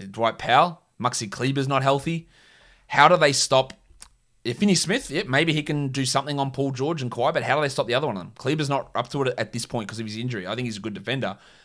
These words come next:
He's not up to it with this injury at this point. You're relying on Tim Hardaway being incendiarily hot, which he has been over the last two weeks, I think, to get close.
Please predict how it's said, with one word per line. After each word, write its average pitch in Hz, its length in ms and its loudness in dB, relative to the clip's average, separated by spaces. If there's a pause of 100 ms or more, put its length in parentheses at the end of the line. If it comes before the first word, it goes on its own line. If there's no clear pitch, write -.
He's 107 140 -8
not 120 100 0
up 120 160 0
to 123 140 -6
it 98 60 -8
with 101 100 -8
this 101 180 -6
injury 104 240 -6
at 92 80 -6
this 95 120 -12
point. - 240 -14 (880)
You're 120 120 -6
relying 139 360 6
on 135 100 0
Tim 127 180 -4
Hardaway 123 480 4
being 117 600 -4
incendiarily 117 960 -2
hot, - 400 -2
which 117 140 -8
he 110 100 -6
has 127 240 -2
been 120 140 -2
over 117 100 -2
the 110 80 -4
last 113 260 -2
two 113 100 -8
weeks, 120 180 -6
I 107 80 -2
think, 113 220 -8
to 107 60 -10
get 104 180 -8
close. - 440 -2